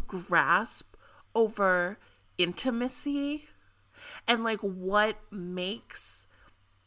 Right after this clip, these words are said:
a bond between two people, like, what makes memories, to have a grasp over that. Like, "When you are young, they assume you know nothing."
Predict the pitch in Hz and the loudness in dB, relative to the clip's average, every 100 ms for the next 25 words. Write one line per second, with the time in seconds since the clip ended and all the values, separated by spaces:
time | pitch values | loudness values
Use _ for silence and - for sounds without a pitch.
0 | _ _ 214 202 208 196 196 170 - _ | _ _ 2 2 0 -2 -4 -8 -14 _
1 | _ _ _ - 196 _ 185 180 208 247 | _ _ _ -18 -18 _ -2 0 2 2
2 | 254 254 226 - 226 208 - 220 - 214 | -2 -4 -6 -6 -8 -8 -10 -12 -10 -14
3 | - 262 262 277 285 - - - 233 220 | -6 -4 -2 -2 -6 -14 -14 -2 -2 -2
4 | 175 160 202 208 202 196 - 185 196 175 | -4 -2 -2 -4 -8 -8 -10 -12 -8 -6
5 | 180 254 285 339 381 427 466 508 - - | -6 -2 -2 0 -2 -2 -4 -6 -10 -12
6 | - _ _ _ _ _ - - - - | -16 _ _ _ _ _ -20 -20 -14 -4
7 | 349 339 - 370 392 392 - 359 403 - | -2 -2 0 2 2 -4 0 0 0 -2
8 | 370 339 320 311 311 311 - _ _ - | -2 2 0 0 -4 -6 -18 _ _ -20
9 | - - - 247 285 285 302 294 277 247 | -20 -20 -6 -4 -2 -2 0 0 -2 -2
10 | 247 254 262 269 269 - - 247 240 247 | -4 -4 -4 -4 -4 -6 -6 -6 -6 -6
11 | 240 240 240 233 240 - 226 214 214 | -6 -6 -6 -8 -10 -10 -8 -8 -12